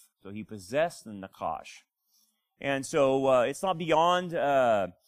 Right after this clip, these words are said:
uh, our thinking to know some of these animals had the ability to speak. Uh, we have even parrots that can mimic human voices. We have other animals that can, are very good in communication. So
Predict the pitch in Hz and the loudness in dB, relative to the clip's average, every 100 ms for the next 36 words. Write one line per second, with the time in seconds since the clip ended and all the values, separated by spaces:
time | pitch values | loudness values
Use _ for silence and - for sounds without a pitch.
0 | _ _ _ _ _ 107 107 98 90 90 | _ _ _ _ _ -10 -8 -8 -8 -12
1 | - - - - - - 117 - 156 180 | -20 -20 -20 -20 -12 -4 -4 -4 -8 -8
2 | 180 170 160 143 131 147 139 135 131 131 | -12 -12 -8 -8 -8 -8 -8 -8 -6 -6
3 | 127 120 104 107 123 127 117 110 117 107 | -6 -8 -10 -12 -10 -8 -8 -10 -10 -10
4 | 90 - - 151 175 - _ _ _ _ | -12 -14 -12 -10 -10 -14 _ _ _ _
5 | - 104 104 107 107 90 - 127 107 98 | -8 -6 -6 -6 -6 -6 -10 -12 -10 -14
6 | - 143 156 151 - 131 - 107 101 98 | -10 -4 -2 -2 -8 -10 -10 -12 -14 -14
7 | - 107 113 131 127 - _ 120 135 123 | -16 -12 -10 -8 -10 -14 _ -14 -12 -10
8 | 104 120 127 - 123 123 117 - _ _ | -8 -8 -8 -10 -12 -12 -14 -20 _ _
9 | - 107 110 104 90 131 139 131 135 139 | -12 -6 -2 -4 -2 -2 -2 -4 -4 -6
10 | 127 110 104 - - 113 104 107 131 120 | -8 -10 -12 -14 -14 -10 -8 -6 -6 -6
11 | 123 117 101 107 98 92 85 131 143 - | -6 -8 -10 -12 -12 -12 -12 -12 -10 -12
12 | 151 147 139 _ _ - - 135 127 123 | -14 -14 -18 _ _ -16 -4 -2 -2 -6